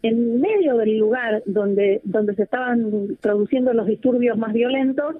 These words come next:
con un cartel que decía que a partir de ese momento instalaba así, ahí su oficina. O sea, todas actitudes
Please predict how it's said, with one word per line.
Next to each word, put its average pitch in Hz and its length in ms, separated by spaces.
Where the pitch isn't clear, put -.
con 240 180
un 285 120
cartel 302 520
que 269 120
decía 285 360
que 262 100
a 240 40
partir 240 280
de 285 60
ese 285 160
momento 277 360
instalaba 233 480
así, 254 300
ahí 233 480
su 254 140
oficina. 202 680
O - 40
sea, - 120
todas 359 260
actitudes 320 680